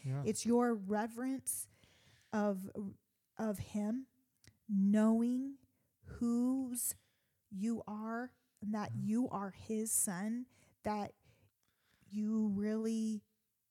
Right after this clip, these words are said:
Speaker 2: it pro-, it propels you to obey because you
Speaker 1: Mm.
Speaker 2: know how loved you are and you know how important it is for him, to him, for you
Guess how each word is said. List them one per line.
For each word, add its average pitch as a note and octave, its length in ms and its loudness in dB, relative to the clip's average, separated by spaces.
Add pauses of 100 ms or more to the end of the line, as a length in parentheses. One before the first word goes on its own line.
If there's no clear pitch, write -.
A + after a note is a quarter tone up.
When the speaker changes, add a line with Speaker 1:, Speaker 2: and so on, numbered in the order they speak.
(220)
Speaker 2:
it - 220 0
pro-, - 200 0 (360)
it A#3 200 -2
propels G#3 800 2
you E3+ 320 -6 (1500)
to - 240 -6
obey F#3 520 -8 (600)
because G#3 340 0
you G#3 60 2
Speaker 1:
Mm. G#3 40 0
Speaker 2:
know G3+ 140 0
how G3 200 -8
loved G3 460 -6
you G3 160 -4
are F3 320 -10
and G3 180 -4
you G#3 80 0
know G3+ 460 -2 (960)
how A3+ 240 -2
important A3 580 -2
it - 20 -6
is G3 180 -8
for G3 180 -10
him, G3 420 -4 (1200)
to B3+ 280 2
him, A3+ 380 0
for G#3+ 420 0
you G3 640 -2